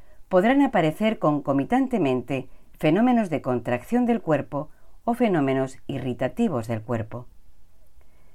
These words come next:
Estoy pesquisando fenómenos que no existen actualmente, fenómenos que puedo registrarlos en mi propio cuerpo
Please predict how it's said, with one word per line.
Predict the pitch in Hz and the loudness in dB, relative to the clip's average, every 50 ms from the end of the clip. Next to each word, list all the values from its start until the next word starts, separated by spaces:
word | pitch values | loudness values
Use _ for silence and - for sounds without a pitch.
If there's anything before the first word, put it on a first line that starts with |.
| - - - - - - - - | -18 -18 -18 -18 -18 -18 -12 -4
Estoy | - 170 160 - 190 180 185 180 | -4 -2 0 4 6 8 8 6
pesquisando | - - 175 165 - - 175 160 156 - 185 185 185 190 208 214 | 6 4 2 2 2 0 -2 -2 4 6 6 8 8 6 2 0
fenómenos | 208 214 196 180 170 170 170 170 170 175 175 - - | 0 0 2 4 4 4 6 6 4 4 2 0 -4
que | - 196 190 | -4 -2 0
no | 196 233 | 2 2
existen | 254 247 - - 143 123 - - 143 131 131 | 0 0 -2 -4 -4 -4 -2 -4 -2 -2 -2
actualmente, | 123 - - 139 131 127 131 131 135 131 123 117 - 127 - - - - - - - - - - - - - - - - | -2 -4 -4 -4 -2 -2 -2 -2 -2 -4 -4 -4 -6 -10 -10 -10 -16 -16 -18 -18 -18 -18 -18 -18 -18 -18 -16 -16 -16 -8
fenómenos | - - 196 214 247 269 277 277 277 277 | 0 2 4 6 6 6 6 6 4 2
que | - 226 190 | 0 -2 -4
puedo | - - 226 269 277 240 185 | -2 2 4 6 6 6 4
registrarlos | 147 139 - 151 143 - - 156 151 151 156 160 160 160 - - - | 2 0 -2 -6 -4 0 4 4 4 4 4 2 0 0 -4 -6 -2
en | 151 147 147 | 2 4 4
mi | 147 156 | 2 2
propio | - 226 247 240 254 247 | 0 -2 0 2 0 0
cuerpo | - 156 139 120 110 - 131 127 - | 2 2 0 0 0 -4 -6 -6 -6